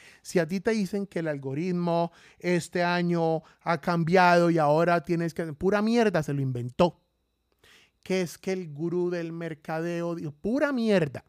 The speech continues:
El algoritmo, huevones, lo cambian más de doscientas veces al día,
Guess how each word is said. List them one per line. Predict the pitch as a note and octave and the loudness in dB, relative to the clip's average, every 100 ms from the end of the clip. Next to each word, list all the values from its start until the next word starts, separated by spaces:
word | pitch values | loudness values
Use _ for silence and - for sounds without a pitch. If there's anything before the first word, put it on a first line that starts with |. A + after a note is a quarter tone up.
| _ _ _ _ _ _ _ _ _ | _ _ _ _ _ _ _ _ _
El | F3+ G3+ | 0 4
algoritmo, | G#3 G3+ F#3+ G3+ C4+ C#4+ A3+ A#3 B3 - _ _ _ _ _ | 4 4 4 4 4 4 4 4 2 -6 _ _ _ _ _
huevones, | B2 D3 D3+ G3 F3+ D#3 D3 - _ _ _ _ _ _ _ _ _ _ _ | -4 0 6 6 6 2 -4 -12 _ _ _ _ _ _ _ _ _ _ _
lo | D3+ F3+ F3 | -2 0 2
cambian | G#3+ G#3+ G#3+ G#3 | 2 2 2 0
más | G3+ F#3+ | 0 0
de | G3+ | 2
doscientas | F3 D#3+ G#3 G3+ G#3+ F3+ | 2 2 0 2 0 0
veces | G3+ G3+ F#3+ | 0 0 -2
al | E3 D3 | -4 -4
día, | G#3+ F3+ | -2 -2